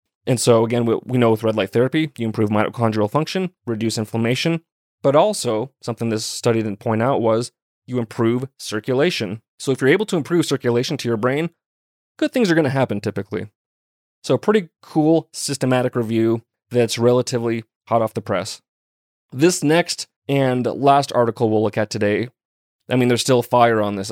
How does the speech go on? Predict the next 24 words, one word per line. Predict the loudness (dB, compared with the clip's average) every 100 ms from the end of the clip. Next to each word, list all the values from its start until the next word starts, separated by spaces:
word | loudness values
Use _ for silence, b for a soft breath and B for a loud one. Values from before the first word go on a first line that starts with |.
| -6
That's | -2 -2
how | 0 0
hot | 2
off | 0 -2
the |
press | -2 -2 -2
it | -4
is. | -4 -6 _ _
May | 2 4 4
twenty-eighth | 2 0 0 0 -2 -4 -8 -20 _ _ _
of | 2 4 4 2 0 -6
this | -6 -4 -4
year | -2 -2 -2 -8 _ _ _
is | -4 0
where | 0
the | 2
study | 0 0
came | -2 -2
from, | -2 -2 -2 _
out | 0 2
of | 2 -2
the | 0 2 2 0 -6
Journal | -4 0 2 2
of | 0 -4